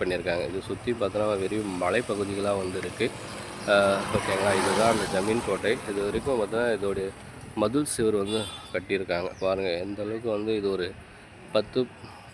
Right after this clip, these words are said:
ப-, பத்து அடிக்கு மேல இருக்கும்னு நினைக்கிறேன். பத்து, பன்னெண்டு அடிக்கு மேல இருக்கும் இந்த மதில் சுவர், ஓகேங்களா? இன்னும் கம்பீரமா வந்து இருக்கு. இது வந்து செங்கலால கட்டியிருக்காங்க. அதாவது சுண்ணாம்பு, ஆ, செங்கல் அந்த காலத்துல வந்து கலந்து மிக்ஸ் பண்ணி கட்டியிருக்காங்க.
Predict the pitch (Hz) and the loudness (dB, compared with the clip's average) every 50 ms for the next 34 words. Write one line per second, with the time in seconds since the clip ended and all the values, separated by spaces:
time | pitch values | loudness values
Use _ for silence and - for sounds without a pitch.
0 | - - - 104 98 98 95 95 95 - 92 92 92 - 104 98 120 120 131 123 | -10 0 4 6 6 6 6 4 4 2 0 0 0 0 0 0 0 0 0 2
1 | 113 107 107 107 113 117 107 98 95 104 107 104 95 92 92 92 95 90 92 90 | 2 4 4 4 4 2 0 0 0 -2 0 0 0 0 0 0 -2 -2 -4 -6
2 | 87 90 95 95 95 92 95 92 90 87 104 113 120 107 104 101 101 101 98 92 | -6 -6 -6 -6 -4 -4 -4 -4 -4 -4 -4 -4 -2 -2 -2 0 0 0 -2 -2
3 | 95 92 92 87 87 90 95 95 - - 90 92 - - - - - - - - | -2 -4 -4 -4 -4 -4 -4 -4 -2 -2 -2 -4 -4 -6 -10 -18 -20 -20 -20 -20
4 | - - - - 95 95 92 95 98 98 101 98 95 101 110 110 101 95 92 95 | -18 -10 -6 -6 -2 0 0 2 2 2 2 0 0 0 -2 0 0 -2 -2 0
5 | 98 98 104 104 104 101 95 92 95 90 92 92 98 104 107 101 92 90 90 92 | 0 0 0 0 0 0 0 0 0 -2 -2 -2 -2 -2 0 0 0 0 0 2
6 | 107 107 104 95 90 87 90 - - - 101 101 110 123 120 113 107 110 107 - | 2 2 2 2 0 0 -2 -4 -4 -2 -2 0 0 0 2 2 2 0 0 0
7 | 101 95 101 101 92 90 92 90 87 90 92 95 92 92 92 92 95 98 101 95 | -2 0 0 -2 0 0 0 0 0 0 -2 -2 -2 -2 -2 -2 -2 -4 -4 -4
8 | - 101 98 98 95 95 95 92 92 101 - - - - - - - - - - | -4 -4 -2 -2 -2 -2 -2 -2 -4 -6 -6 -12 -18 -20 -18 -18 -18 -20 -20 -20
9 | - - - - 95 95 92 92 - - 95 92 95 95 95 95 98 - 92 90 | -18 -10 -2 0 2 2 2 0 -2 -2 -2 -2 0 0 0 -2 -2 -2 -4 -2
10 | 90 90 90 90 92 98 101 101 98 92 90 92 95 98 101 98 - - - - | -2 -2 0 0 0 -2 -2 -2 -2 -2 0 0 -2 -2 -4 -6 -10 -14 -12 -8
11 | - 95 90 90 92 92 92 92 - - - 95 92 92 - 90 87 90 92 87 | -4 -2 -2 -2 -2 -2 -2 -4 -4 -4 -4 -4 -4 -2 -2 -4 -2 0 -2 0
12 | - 87 85 87 95 | 0 0 0 0 0